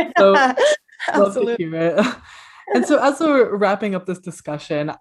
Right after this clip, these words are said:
Speaker 1: I
Speaker 2: Yeah.
Speaker 1: love that you have really been with us on this Mela journey and this collaboration's great. I know we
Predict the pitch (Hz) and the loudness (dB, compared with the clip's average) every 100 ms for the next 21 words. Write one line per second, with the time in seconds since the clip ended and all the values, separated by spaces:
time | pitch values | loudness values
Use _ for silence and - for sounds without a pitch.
0 | - 170 175 180 175 160 151 156 156 175 | -2 2 4 2 0 0 0 0 -4 -6
1 | 151 151 165 151 165 151 151 147 151 151 | -6 -6 -6 -4 -4 -6 -8 -6 -6 -6
2 | 156 151 156 _ _ _ _ 175 160 156 | -6 -6 -10 _ _ _ _ -4 -2 -4
3 | 156 165 151 151 208 214 214 196 196 185 | -4 -2 -4 -4 2 4 4 2 0 0
4 | 190 190 190 185 135 156 151 151 156 - | 0 0 -2 -2 -4 -6 -6 -8 -12 -10
5 | - 165 185 202 202 226 190 202 196 196 | 0 2 4 2 2 -2 0 2 4 2
6 | 180 180 185 185 | 2 0 0 -2